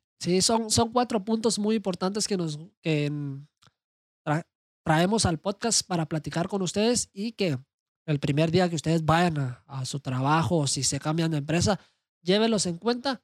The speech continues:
porque esto les va a servir muchísimo a estar, em, tanto comprometidos con su empresa y a cualquier momento en el que ustedes digan, "Bueno, tengo que tener cuidado con estos cuatro puntos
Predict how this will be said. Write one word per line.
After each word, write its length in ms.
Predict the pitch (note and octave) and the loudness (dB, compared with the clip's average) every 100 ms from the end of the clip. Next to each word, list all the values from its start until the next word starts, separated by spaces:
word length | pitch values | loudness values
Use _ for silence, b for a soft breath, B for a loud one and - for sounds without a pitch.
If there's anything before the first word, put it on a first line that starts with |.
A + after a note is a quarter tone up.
| _ | _
porque 280 | G3 A#3+ G#3+ | -4 -2 -2
esto 180 | G3 | 0
les 140 | F#3+ D#3+ | 2 2
va 60 | E3+ | 2
a 20 | |
servir 240 | - E3+ | 4 2
muchísimo 480 | F3 E3 F3+ G#3 F#3 | 0 0 0 2 2
a 140 | D3 C3+ | 0 0
estar, 440 | B2+ D#3 D#3+ - - _ _ _ _ | -2 0 -2 -2 -12 _ _ _ _
em, 640 | E3 C#3+ C#3 C3 B2+ B2 C3+ _ _ | -4 -2 -2 -4 -6 -12 -18 _ _
tanto 300 | - D#3+ F#3 | -2 0 0
comprometidos 720 | F3 E3 D#3+ C3+ C3 E3+ G3 | 0 2 2 0 0 2 2
con 120 | F#3 E3+ | 2 0
su 120 | F3 | 0
empresa 500 | D#3+ G3 G3+ A#3 - _ | 2 2 2 0 -2 _
y 300 | F#3+ A3 G#3 _ _ | -6 -6 -8 _ _
a 80 | C#3+ | -14
cualquier 420 | - D3 C3+ F#3 | -2 0 2 2
momento 360 | G3 F#3 F#3 G3 | 4 2 2 2
en 80 | E3+ | 0
el 80 | |
que 80 | C#3+ | -2
ustedes 200 | C3+ E3 | -2 -2
digan, 260 | E3+ F3+ D#3 | 2 0 2
"Bueno, 340 | D#3+ D#3+ C3 - _ _ - | 0 -2 -4 -10 _ _ -14
tengo 180 | - E3 | -2 0
que 120 | E3+ | 0
tener 240 | D#3+ D#3+ E3 | -2 -2 -2
cuidado 320 | - E3+ E3+ | 0 0 0
con 140 | D#3 D3 | 0 -2
estos 240 | - D#3+ | -2 -4
cuatro 320 | - F3 F3 | 0 0 -2
puntos 580 | D#3 F#3 F#3 G3+ - - | -2 -4 -2 -4 -4 -8